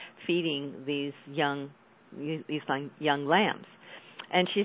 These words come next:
said that when her dad would, you know, look for a sheep that he wanted to butcher for the family, and he, you know, he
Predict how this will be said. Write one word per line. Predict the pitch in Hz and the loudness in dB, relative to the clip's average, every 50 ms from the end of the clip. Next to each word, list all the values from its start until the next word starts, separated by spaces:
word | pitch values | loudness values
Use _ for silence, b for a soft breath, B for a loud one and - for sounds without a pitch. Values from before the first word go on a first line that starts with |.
| - | 4
said | - 233 214 202 220 | 6 6 6 8 8
that | 196 175 156 - | 8 8 8 6
when | 180 180 170 170 180 | 2 0 0 0 -2
her | 175 - 202 175 165 151 143 - - - | -2 0 2 4 4 2 0 -6 -2 0
dad | 190 190 214 220 208 180 160 151 147 135 139 | 2 4 4 4 4 4 2 2 0 -2 -2
would, | 143 151 151 120 - - - - - 160 | 0 0 0 0 -4 -10 -20 -16 -12 -8
you | 165 156 | -6 -4
know, | 139 139 139 | -2 -2 -2
look | 135 147 175 190 185 - - | 2 2 2 2 2 0 -2
for | - 180 156 151 147 139 139 | 0 2 4 4 4 4 2
a | 139 - - - - | 0 -4 -8 -6 -2
sheep | 185 160 139 - - - | -2 -2 -2 -2 -2 0
that | 131 127 123 | 0 0 0
he | 143 151 147 143 | -2 -4 -4 -2
wanted | 135 143 147 143 143 143 143 135 - - - | 0 0 2 2 2 0 -2 -4 -4 -2 0
to | 131 131 131 127 131 - | 2 2 2 0 -2 -4
butcher | - 160 - - - 165 180 214 - - - - - - | -4 -4 -2 0 0 0 0 0 -2 -8 -16 -20 -12 -4
for | - 151 | -2 -2
the | 127 131 | 0 0
family, | - - 139 139 143 151 151 165 185 254 - B B B B B B B B | 0 2 2 4 4 4 4 2 2 2 -2 B B B B B B B B
and | - 151 151 147 147 - | 2 2 2 2 2 0
he, | - 180 180 - - | -2 -4 -4 -2 0
you | 175 165 | 2 4
know, | 147 143 170 | 4 4 4
he | 170 | 2